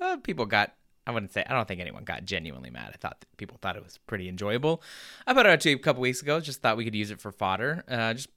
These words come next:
put together some galaxy brain rankings of the most annoying Pac-twelve college fan bases this offseason. Uh, I've been on Twitter a lot, <laughs> as I usually am, 'cause I'm just terminally online. Uh, some,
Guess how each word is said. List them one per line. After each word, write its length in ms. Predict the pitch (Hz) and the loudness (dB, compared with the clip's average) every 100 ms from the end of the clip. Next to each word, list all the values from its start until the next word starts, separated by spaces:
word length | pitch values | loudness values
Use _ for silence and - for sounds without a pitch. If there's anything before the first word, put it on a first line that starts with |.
| - | -2
put 140 | 254 | -2
together 360 | 247 196 185 185 | 2 6 6 4
some 220 | 180 139 | 0 0
galaxy 500 | 117 107 120 123 120 | 4 6 6 0 -4
brain 260 | 104 107 104 | -2 -2 -2
rankings 420 | 101 101 107 98 | -4 -4 -6 -8
of 100 | 101 | -6
the 40 | 101 | -2
most 280 | 110 110 - | -2 -2 -2
annoying 460 | 120 117 120 131 | 0 2 2 0
Pac-twelve 480 | 127 113 - 113 101 | -2 -4 0 -2 -2
college 260 | 101 98 - | -2 -4 -4
fan 200 | 104 104 | -4 -2
bases 320 | 101 95 98 | -4 -4 -10
this 220 | 101 95 | -10 -8
offseason. 640 | - 92 - 92 73 78 - - - - - - | -4 -4 -4 -12 -10 -12 -12 -16 -20 -18 -18 -2
Uh, 200 | 131 127 | 4 6
I've 80 | 120 | 6
been 220 | 147 147 - | 4 2 -2
on 220 | 139 139 | -2 0
Twitter 240 | 143 147 139 | 0 4 4
a 40 | |
lot, 400 | 123 123 139 - - - - | 4 4 4 2 -10 -12 -20
<laughs> 240 | - - - | -20 0 8
as 380 | 190 - 143 | 8 8 6
I 60 | 143 | 6
usually 400 | 123 123 123 120 | 4 2 2 2
am, 120 | 127 | 2
'cause 140 | 139 117 | 0 -6
I'm 100 | 110 | -4
just 260 | 120 - | -6 2
terminally 400 | 135 131 123 123 | 4 6 4 4
online. 500 | 120 113 107 107 131 - - - - - - | 4 2 2 2 0 -2 -18 -20 -20 -12 2
Uh, 160 | 139 135 | 4 4
some, 340 | - 220 381 | 4 4 4